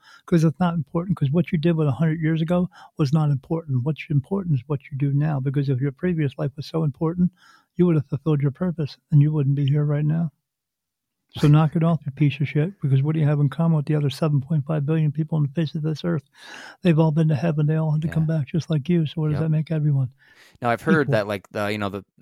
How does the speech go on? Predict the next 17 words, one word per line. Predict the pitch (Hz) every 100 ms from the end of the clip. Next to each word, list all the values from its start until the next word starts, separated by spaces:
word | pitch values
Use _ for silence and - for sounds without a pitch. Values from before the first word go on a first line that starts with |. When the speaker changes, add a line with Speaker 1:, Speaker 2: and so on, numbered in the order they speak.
| _ -
Speaker 2:
popu-, | - 113 - 104
the | 107 101 -
famous | - 127 110 -
families, | 110 104 98 95 95 95
like | -
the | -
Clintons, | - 101 - 92 87
the | 87
Bushes, | 95 90 - 90 85
the | 90
Rockefellers, | 92 - - 98 95 92 -
the, | 92 92 87
the | 92
Rothschilds, | 98 98 - 98 92
all | 98 104
these | 104 -
people. | - 107 131